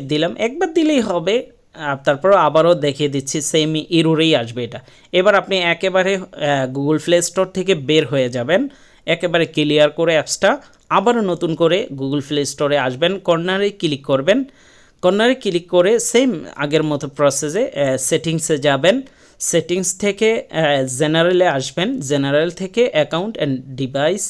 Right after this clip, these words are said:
এই অপশন, দুই নম্বর অপশনটিতে ক্লিক করতে হবে। এখন দেখতে পারবেন আমার এটারও কিন্তু লোকেশন সৌদি আরব থেকে অটোমেটিক চেঞ্জ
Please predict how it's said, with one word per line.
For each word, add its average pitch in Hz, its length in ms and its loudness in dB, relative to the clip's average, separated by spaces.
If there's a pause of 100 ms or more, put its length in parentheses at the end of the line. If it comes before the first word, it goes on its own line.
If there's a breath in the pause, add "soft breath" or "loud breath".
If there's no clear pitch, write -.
(580 soft breath)
এই 170 140 6
অপশন, 151 240 -4 (160)
দুই 143 160 0
নম্বর 151 200 2 (100)
অপশনটিতে 170 460 -2 (100)
ক্লিক 165 280 -2
করতে 175 260 0
হবে। 202 180 4 (680 soft breath)
এখন 285 180 2 (120)
দেখতে 180 220 0
পারবেন 151 260 2 (120)
আমার 139 160 0 (200)
এটারও 165 300 0 (100)
কিন্তু 220 180 -4 (140)
লোকেশন 165 400 0 (100)
সৌদি 151 300 2
আরব 160 140 2 (100)
থেকে 180 140 0 (100)
অটোমেটিক 156 340 -4 (120)
চেঞ্জ 220 180 2